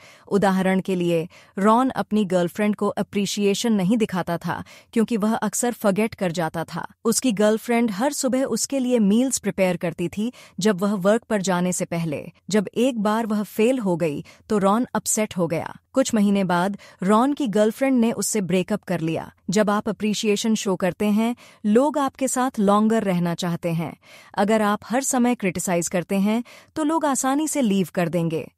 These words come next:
एक सिंपल तरीका अच्छा फर्स्ट इंप्रेशन बनाने का, जूलियन ने हाल ही में काफी पैसा अर्न किया था। उसके पास इतना मनी था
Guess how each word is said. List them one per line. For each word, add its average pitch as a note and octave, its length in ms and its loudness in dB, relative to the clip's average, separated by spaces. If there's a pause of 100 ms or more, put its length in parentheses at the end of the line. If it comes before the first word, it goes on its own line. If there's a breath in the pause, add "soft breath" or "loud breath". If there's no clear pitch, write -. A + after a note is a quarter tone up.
(100)
एक C#4+ 140 0
सिंपल D#4+ 360 -2
तरीका C4 560 0 (120)
अच्छा C#4 280 -4
फर्स्ट C#4+ 400 0
इंप्रेशन F#3+ 500 0
बनाने E3+ 380 0
का, G3 260 -2 (380 loud breath)
जूलियन C4+ 440 2
ने C#4 160 2
हाल G#3+ 340 0
ही A3 160 2
में A#3 140 2
काफी G#3 320 -2
पैसा F#3+ 300 -2
अर्न E3+ 280 0
किया E3 280 -2
था। E3 240 -10 (480 loud breath)
उसके A3 240 0
पास G#3+ 420 -2
इतना C#4 320 0
मनी F#3 280 2
था A3 260 -4